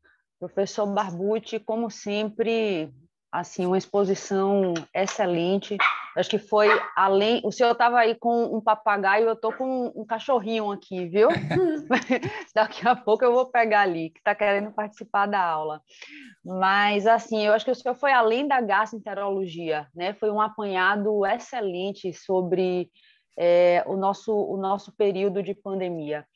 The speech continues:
Speaker 1: Bom, uma coisa que tem chamado a atenção nesse período pra mim é que a apresentação clínica dos pacientes com covid,
Speaker 2: Hum.
Speaker 1: é, parece que, é,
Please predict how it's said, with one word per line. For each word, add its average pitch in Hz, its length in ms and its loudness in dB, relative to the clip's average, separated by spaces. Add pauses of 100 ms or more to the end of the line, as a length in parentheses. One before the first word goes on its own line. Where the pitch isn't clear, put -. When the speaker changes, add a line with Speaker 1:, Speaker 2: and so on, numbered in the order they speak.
(480)
Speaker 1:
Bom, 196 180 2
uma 339 300 2
coisa 285 480 2
que 233 180 -4
tem 240 400 -2
chamado 196 540 0
a 196 40 2
atenção 190 520 -6
nesse 190 240 -4
período 190 560 2
pra 185 180 -2
mim 220 380 -2 (420)
é 196 140 2
que 254 580 -2 (220)
a 220 520 2 (140)
apresentação 254 760 -6
clínica 240 640 -2
dos 190 160 -4
pacientes 208 480 -6
com 208 180 -4
covid, 190 800 0
Speaker 2:
Hum. 139 160 -18 (220)
Speaker 1:
é, 196 180 2
parece 262 640 2
que, 277 460 -4 (360)
é, 220 300 4